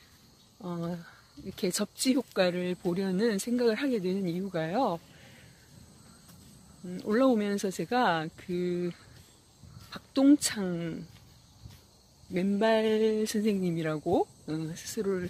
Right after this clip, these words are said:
맨발 선생이라고 스스로를 소개하시는데요. 맨발 걷기의 기적이라는 책을 쓰신, 어, 그 책 제가 리뷰해 드릴 건데, 그 책의 저자세요.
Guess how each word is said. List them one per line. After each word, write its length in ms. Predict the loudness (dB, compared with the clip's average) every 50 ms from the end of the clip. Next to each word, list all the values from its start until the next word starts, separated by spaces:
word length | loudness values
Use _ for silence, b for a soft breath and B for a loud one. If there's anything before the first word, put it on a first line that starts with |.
| -10 -12 -14
맨발 320 | -10 -6 -2 0 0 0
선생이라고 540 | 0 0 -2 -2 -2 -2 -2 -2 -4 -4 -6
스스로를 540 | -6 -8 -8 -8 -8 -6 -6 -4 -4 -4 -4
소개하시는데요. 1000 | -6 -6 -6 -4 -2 -2 -2 -2 -4 -4 -4 -4 -4 -4 -2 0 2 2 2 2 B B B B B B B B B -6
맨발 300 | -2 0 2 4 4 4 4
걷기의 300 | 4 0 0 -2 -2 -2
기적이라는 680 | -2 -4 -2 0 0 0 0 -2 -4 -4 -6 -6 -6
책을 300 | -6 -4 -2 -2 -2 -4
쓰신, 640 | -2 -2 -2 -2 -2 -2 -2 0 0 0 0 -2 -4 B B B B B B B B B B B B B B B B B B -20 -20 -20 -16 -10
어, 140 | -10 -8 -6
그 100 | -6 -4
책 200 | -2 -2 -2 0
제가 200 | -2 -2 -2 0
리뷰해 520 | -2 -4 -6 -4 -2 -2 -2 0 -2 -2
드릴 240 | -2 -2 -4 -6 -6 -6
건데, 500 | -6 -8 -6 0 4 6 6 6 6 4 0 -4
그 100 | -10 -10
책의 800 | -8 -2 2 4 6 6 6 6 4 2 -4 -6 -2 -2 -2
저자세요. 840 | 0 -2 -2 -2 0 0 -2 -2 -2 -4 -2 2 4 4 4 4 2